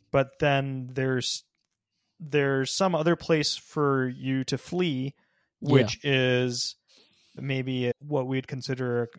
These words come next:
Speaker 1: a leadership role or a creative
Speaker 2: Mm-hmm.
Speaker 1: role, or
Speaker 2: Yeah, yeah,
Speaker 1: so
Speaker 2: yeah.
Speaker 1: you're setting the direction or whatever. And then there's other cases where the A I eats up the work such that the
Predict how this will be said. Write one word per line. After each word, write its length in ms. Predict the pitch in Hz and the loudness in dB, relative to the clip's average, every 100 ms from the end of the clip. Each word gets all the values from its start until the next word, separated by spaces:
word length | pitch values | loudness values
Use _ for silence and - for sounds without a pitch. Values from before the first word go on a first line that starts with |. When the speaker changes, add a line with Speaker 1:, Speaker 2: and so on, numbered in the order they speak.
| - | -6
Speaker 1:
a 100 | 131 | -4
leadership 600 | 135 170 170 156 160 - | 0 2 4 4 0 4
role 380 | 147 139 135 135 | 6 8 8 6
or 80 | 120 | 4
a 40 | |
creative 480 | - 147 143 147 135 | 2 0 2 2 2
Speaker 2:
Mm-hmm. 80 | 135 | 4
Speaker 1:
role, 540 | 135 131 127 123 123 139 | 6 6 4 4 0 -2
or 220 | 131 123 | 2 4
Speaker 2:
Yeah, 200 | 123 117 | 4 4
yeah, 240 | 123 120 117 | 2 0 0
Speaker 1:
so 100 | 117 | 0
Speaker 2:
yeah. 60 | 117 | 0
Speaker 1:
you're 80 | |
setting 320 | 156 185 180 170 | 2 4 4 4
the 80 | 151 | 2
direction 500 | 143 143 - 160 135 | 4 4 2 -2 -2
or 60 | |
whatever. 540 | 120 131 147 123 120 117 _ _ _ - | 0 2 2 2 -2 -6 _ _ _ 0
And 140 | 165 | 4
then 120 | 190 | 6
there's 220 | 196 165 | 6 6
other 220 | 151 175 214 | 6 4 4
cases 480 | 180 151 156 143 | 2 2 2 2
where 460 | 131 131 127 127 127 _ _ | 2 6 6 6 2 _ _
the 140 | 135 139 | -4 2
A 60 | 156 | 4
I 120 | 151 | 4
eats 280 | 147 156 - | 2 -2 -4
up 160 | 160 - _ _ - | -4 -4 _ _ -6
the 180 | 147 | -2
work 400 | 139 139 151 151 - | 0 4 4 2 -4
such 360 | - 156 - | 0 0 0
that 180 | 147 139 - - - 143 143 151 147 | 0 0 -2 -14 -16 -14 -12 -8 -2
the 300 | 135 131 | 0 0